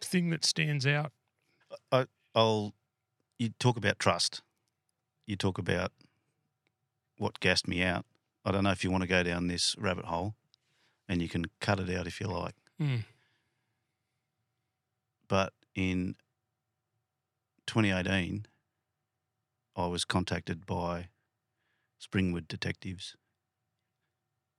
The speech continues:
Speaker 2: about my knowledge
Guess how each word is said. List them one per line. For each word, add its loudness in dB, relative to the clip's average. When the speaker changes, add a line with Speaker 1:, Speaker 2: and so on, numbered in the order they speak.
Speaker 2:
about -2
my 0
knowledge -2